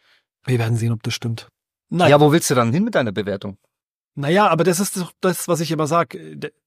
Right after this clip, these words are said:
Speaker 1: nur weil der noch schlechter ist,
Speaker 2: Ja.
Speaker 1: heißt ja nicht, dass beide nicht ne, ne Eins sein können.
Speaker 2: Ja.
Speaker 1: Weißt du?
Speaker 2: Aber nur weil der auch schlechter ist als der dritte Teil,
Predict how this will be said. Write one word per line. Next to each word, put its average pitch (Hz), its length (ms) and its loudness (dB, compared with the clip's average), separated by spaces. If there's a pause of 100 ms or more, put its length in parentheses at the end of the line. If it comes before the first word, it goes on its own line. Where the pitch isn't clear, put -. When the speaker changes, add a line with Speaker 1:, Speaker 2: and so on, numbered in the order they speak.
(100)
Speaker 1:
nur 160 200 2
weil 170 140 6
der 156 100 4
noch 190 180 2
schlechter 175 320 -2
ist, 165 140 -4
Speaker 2:
Ja. 156 60 0
Speaker 1:
heißt 165 180 2
ja 160 80 2
nicht, 175 180 0
dass 156 120 -2
beide 170 400 2
nicht 160 300 -6
ne, 143 200 -6
ne 143 140 -4
Eins 196 240 2
sein 127 200 -4
können. 117 280 -8 (120)
Speaker 2:
Ja. 113 240 -2 (140)
Speaker 1:
Weißt 135 240 -4
du? 233 100 -2 (400)
Speaker 2:
Aber 113 160 0
nur 127 180 4
weil 120 120 6
der 117 260 4
auch 117 140 -2
schlechter 139 440 0
ist 131 360 -2
als 113 500 -4 (160)
der 95 720 -2 (320)
dritte - 560 -8
Teil, 117 360 2